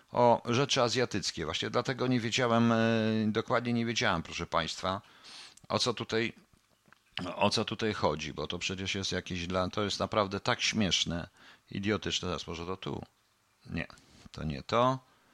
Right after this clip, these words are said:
To nie to, nie to. Gdzieś to wsadziłem, nie wiem gdzie. Kurczę, no widzicie państwo, skleroza, ale nie przejmujcie się. Znajdzie się, znajdzie się zawsze. E, znajdzie się zawsze, proszę państwa,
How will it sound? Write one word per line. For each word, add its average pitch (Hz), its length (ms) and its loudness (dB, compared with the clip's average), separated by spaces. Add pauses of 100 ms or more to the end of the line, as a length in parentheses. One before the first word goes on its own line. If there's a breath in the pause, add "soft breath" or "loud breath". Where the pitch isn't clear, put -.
(380 soft breath)
To 87 120 -6
nie 85 160 0
to, 101 160 -6
nie 82 160 -4
to. 73 160 -10
Gdzieś - 240 -10
to - 120 -8
wsadziłem, 101 480 -8
nie 76 120 -6
wiem 73 120 -6
gdzie. 71 200 -12 (180)
Kurczę, - 280 -12
no 85 100 -10
widzicie 104 220 -4
państwo, 101 340 -6
skleroza, 135 720 2
ale 85 140 0
nie 123 100 -2
przejmujcie 98 520 -4
się. - 120 -10 (800 loud breath)
Znajdzie 98 480 4
się, 90 340 2
znajdzie 92 380 2
się 85 200 0
zawsze. 78 440 -2 (1600 loud breath)
E, 107 140 8
znajdzie 120 340 8
się 110 200 6
zawsze, 95 320 6
proszę 78 260 0
państwa, - 560 2